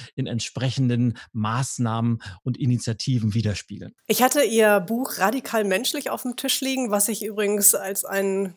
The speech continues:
Speaker 2: ganz wunderbares kleines Manifest an das Leben empfunden habe. Und es gibt da auch nachdenkliche Stellen von Ihnen, die Sie geschrieben haben. Und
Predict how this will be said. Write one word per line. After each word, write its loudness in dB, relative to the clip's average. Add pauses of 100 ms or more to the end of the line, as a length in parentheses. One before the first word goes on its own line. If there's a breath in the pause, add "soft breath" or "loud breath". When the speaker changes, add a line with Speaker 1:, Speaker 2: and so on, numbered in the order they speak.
Speaker 2:
ganz -4
wunderbares 0
kleines 2
Manifest -2
an -4
das 0
Leben 0
empfunden -8
habe. -2
Und -6 (140)
es -6
gibt -2
da 4
auch -4
nachdenkliche 0
Stellen 2
von -4
Ihnen, -6
die -4
Sie -4
geschrieben -4
haben. 0
Und -8